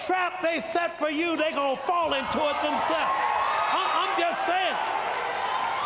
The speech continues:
You, the, the days for you fighting your own battles is over right now.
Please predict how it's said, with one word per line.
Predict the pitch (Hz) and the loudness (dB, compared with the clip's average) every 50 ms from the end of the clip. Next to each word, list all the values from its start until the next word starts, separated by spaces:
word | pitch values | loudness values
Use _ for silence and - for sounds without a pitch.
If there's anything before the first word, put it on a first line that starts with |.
| - - - - - - - - - - - - - - - - | 0 0 0 0 0 0 -2 -2 -4 -4 -4 -4 -4 -4 -2 0
You, | 240 311 440 427 - - 254 | 2 2 2 0 -2 -2 -2
the, | 339 370 381 - 254 302 320 | -2 -2 -2 -2 -2 -2 -2
the | 240 | 0
days | 320 359 381 403 403 415 392 370 | 0 0 2 2 0 0 0 0
for | - 349 370 | 0 0 0
you | 330 269 320 370 359 - - | 0 0 0 0 -2 -2 0
fighting | 349 381 392 370 330 311 | 0 0 0 0 0 0
your | 330 370 370 339 | 0 2 2 2
own | 349 370 403 403 381 330 269 | 2 0 0 0 0 0 0
battles | 311 320 339 320 302 254 190 | 0 0 0 0 0 0 0
is | 247 269 220 196 | 0 0 0 0
over | 277 370 392 339 269 262 262 | 2 2 2 2 2 2 2
right | 262 294 302 311 - - | 2 2 0 0 0 0
now. | 285 320 330 285 - | 0 0 0 0 -2